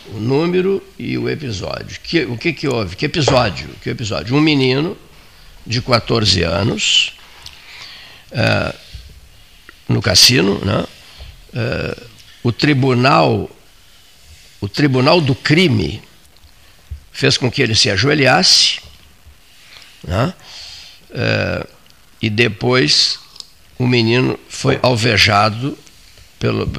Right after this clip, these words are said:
pelo mesmo grupo dele, ele, ele era, integrava uma facção e, e os, os colegas de facção, né? Primeiro tiro atingiu a cabeça, depois mais trinta projéteis foram encontrados,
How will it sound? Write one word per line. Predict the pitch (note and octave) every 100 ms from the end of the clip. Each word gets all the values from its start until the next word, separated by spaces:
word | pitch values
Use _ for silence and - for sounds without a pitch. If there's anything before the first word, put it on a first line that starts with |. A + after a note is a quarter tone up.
| F#2
pelo | A2 G#2+
mesmo | A#2 C#3+ B2
grupo | A2+ B2+ C#3+ A#2+
dele, | G2 B2 A2+
ele, | F#2 D#2 - E2+ C#2
ele | F2+
era, | G2+ A2+ A2+
integrava | G#2+ F#2 G#2 F2+ G2+ G#2+ G#2 G2+ G#2+ - - - - -
uma | G#2 G#2
facção | - G2+ - - C#3 F3 A3+ - - - - - -
e, | G#3+ B2+ B2 - A#2 A2
e | - A#2+
os, | A2+ - - - - -
os | -
colegas | C#3+ B2+ C#3+ E3 C3
de | A2
facção, | - A#2 - - B2 C3 F3 - - - - - -
né? | F#2+ G2 - - - - - _ _ -
Primeiro | A#2 B2 A#2
tiro | - B2
atingiu | A2 A2 G#2 G#2+
a |
cabeça, | C3 A2+ C#3+ F3 C#3
depois | G#2+ - B2+ A2
mais | A2+ C3+ - -
trinta | C#3+ F3+ F3 -
projéteis | - F2+ F2 G#2+ C#3 - A#3+ - - - - - - - _ - _ - - -
foram | - - B2+
encontrados, | A2+ A#2 G2+ A2 G2 F2 -